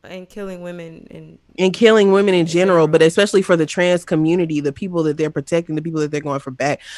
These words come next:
Speaker 2: to bat for, shit on them.
Speaker 1: Yeah.
Speaker 2: So hard. And we have to do better as a community.
Speaker 1: I agree. I agree.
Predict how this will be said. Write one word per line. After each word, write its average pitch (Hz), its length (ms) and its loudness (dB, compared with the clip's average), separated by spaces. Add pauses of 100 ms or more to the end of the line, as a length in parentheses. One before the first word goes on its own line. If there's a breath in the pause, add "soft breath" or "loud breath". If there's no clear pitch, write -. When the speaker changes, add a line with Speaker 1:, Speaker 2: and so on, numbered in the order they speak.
(260 loud breath)
Speaker 2:
to 160 120 2
bat 151 280 2
for, - 200 -4
shit - 360 -2
on 151 180 4
them. 85 180 -12 (320)
Speaker 1:
Yeah. 202 260 -18 (600)
Speaker 2:
So 175 420 0
hard. 170 420 0
And 147 120 -4
we 180 120 -2
have 175 240 2
to 175 80 -4
do 165 120 -2
better 156 320 2
as 147 240 -2
a 143 40 -8
community. 147 680 -6 (160)
Speaker 1:
I 180 60 -20
agree. 202 320 -20 (720)
I 165 80 -20
agree. 180 360 -20